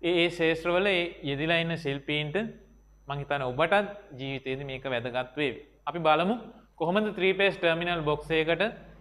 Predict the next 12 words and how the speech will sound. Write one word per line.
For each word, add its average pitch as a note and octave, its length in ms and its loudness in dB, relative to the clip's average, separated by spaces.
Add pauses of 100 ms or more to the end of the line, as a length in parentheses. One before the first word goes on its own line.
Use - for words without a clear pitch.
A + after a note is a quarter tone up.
(120)
ඒ E3+ 140 2
වයින්ඩින් E3 460 4
වල E3+ 100 2
අග්‍ර C#3+ 240 2
සම්බන්ධ C3+ 560 -2
වෙන්නේ, C#3+ 380 -2 (360)
ඒ E3+ 140 0
ටර්මිනල් F#3 480 2
නිවැරදිව F3 520 4
ස්ටාර් D#3+ 300 0
කනෙක්ෂන් D3 480 -6
එකට, A2+ 240 -6